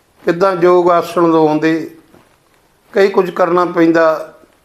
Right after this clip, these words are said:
ਜੰਗਲਾਂ ਦੇ ਵਿੱਚ ਤਪ ਕਰਨੇ ਪੈਂਦੇ। ਸੋ ਗੁਰੂ ਸਾਰੇ ਖਾਲਸਾ ਸਾਧ ਸੰਗਤ ਜੀ, ਗੁਰੂ ਨਾਨਕ ਸਾਹਿਬ ਜੀ ਨੇ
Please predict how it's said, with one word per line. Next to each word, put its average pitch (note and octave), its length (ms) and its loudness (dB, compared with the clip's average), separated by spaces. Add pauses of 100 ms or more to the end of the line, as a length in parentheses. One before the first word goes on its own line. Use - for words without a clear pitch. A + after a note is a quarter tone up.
(640)
ਜੰਗਲਾਂ G#3+ 440 0
ਦੇ A3 120 0
ਵਿੱਚ F#3 180 -2
ਤਪ F3+ 400 -4
ਕਰਨੇ F3 300 0
ਪੈਂਦੇ। E3 720 0 (2500)
ਸੋ B3 120 0
ਗੁਰੂ G3+ 220 0
ਸਾਰੇ A3+ 320 0
ਖਾਲਸਾ A3 460 -2
ਸਾਧ G#3 260 -4
ਸੰਗਤ G3 320 -4
ਜੀ, G3+ 160 -8
ਗੁਰੂ F3+ 260 -2
ਨਾਨਕ F#3 300 -2
ਸਾਹਿਬ F3 360 -4
ਜੀ E3 100 -2
ਨੇ D#3 240 -2